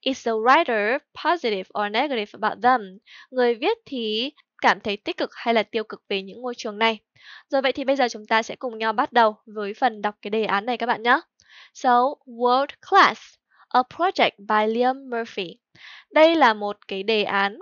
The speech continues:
của một bạn tên là Liam Murphy về những cái ngôi trường, về những cái lớp ở trên khắp thế giới, đúng không ạ? Vậy thì bây giờ chúng ta sẽ cùng nhau đọc từng lớp một các bạn nhé. Lớp đầu tiên.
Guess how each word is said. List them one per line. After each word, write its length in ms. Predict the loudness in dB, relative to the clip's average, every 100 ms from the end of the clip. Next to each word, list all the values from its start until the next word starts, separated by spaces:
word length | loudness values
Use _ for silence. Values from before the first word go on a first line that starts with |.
| -12
của 280 | -10 -8 -10
một 160 | -14 -2
bạn 220 | 0 0 -2
tên 140 | -2
là 100 | -2
Liam 360 | 0 -2 -4 -6
Murphy 480 | -8 -8 -12 -8
về 180 | -4 -4
những 180 | -6 -12
cái 140 | -14
ngôi 220 | -14 -14 -14
trường, 420 | -10 -8 -10 -14 -20 -12
về 140 | -12
những 140 | -10 -6
cái 120 | 2
lớp 220 | 2 2 _
ở 180 | -4 -4 -6
trên 160 | -12 -8
khắp 180 | -6 -6
thế 160 | -4 -4
giới, 280 | -2 -2 -4
đúng 140 | -10 -10
không 140 | 0
ạ? 140 | 0 -2 -18 -18 -10 -6
Vậy 80 |
thì 80 | 0
bây 120 | 0
giờ 120 | 2 0
chúng 140 | -4
ta 100 | -6
sẽ 100 | -6
cùng 200 | -10 -14
nhau 120 | -8 -6
đọc 120 | -6 -8
từng 140 | -8
lớp 180 | -6 -6
một 180 | -8 -2
các 60 |
bạn 160 | -2 2
nhé. 180 | 0 0 _ _ _ _ _ _ _ -4
Lớp 120 | -2
đầu 160 | 0 0
tiên. 260 | 2 2